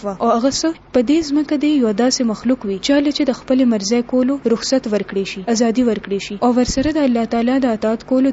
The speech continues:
طریقه هم وښیلی شي. او بیا وکتلی شي چې هغه څه کوي، چې خپله مرضي کوي او که د الله تعالی په مرضۍ چلیږي. تاسو وګورئ چې کله الله تعالی انسان دې دنیا ته رالېږلو، نو هغه وخت فرشتو دا ویلي وو چې، «اے الله،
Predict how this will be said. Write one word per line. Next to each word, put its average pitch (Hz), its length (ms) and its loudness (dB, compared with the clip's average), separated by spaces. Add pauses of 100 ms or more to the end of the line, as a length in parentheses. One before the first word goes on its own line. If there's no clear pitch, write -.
طریقه 226 300 0
هم 254 160 4
وښیلی 190 460 -4
شي. 196 100 -8 (220)
او 233 100 2 (140)
بیا 339 180 4
وکتلی 254 420 0
شي 254 140 -2 (100)
چې 247 60 0 (100)
هغه 269 220 2
څه 254 60 -2 (100)
کوي، 185 160 -6
چې 240 160 0
خپله 269 320 2
مرضي 220 340 -2
کوي 302 160 0
او 240 140 0
که 233 100 0
د 226 80 2
الله 220 280 0
تعالی 233 280 2
په 233 140 0
مرضۍ 202 340 -2
چلیږي. 190 340 -6 (220)
تاسو 320 240 0
وګورئ 294 340 0 (120)
چې 262 60 -2 (100)
کله 311 220 4
الله 240 260 0
تعالی 233 240 0 (120)
انسان 254 440 0
دې 240 200 0 (100)
دنیا 226 260 2
ته 226 140 0
رالېږلو، 214 520 0
نو 233 140 0
هغه 294 320 2
وخت - 200 -8 (180)
فرشتو 240 520 -2
دا 277 160 4
ویلي 214 240 0
وو 202 80 -6
چې، 269 120 -4 (280)
«اے 285 160 4
الله، 254 240 2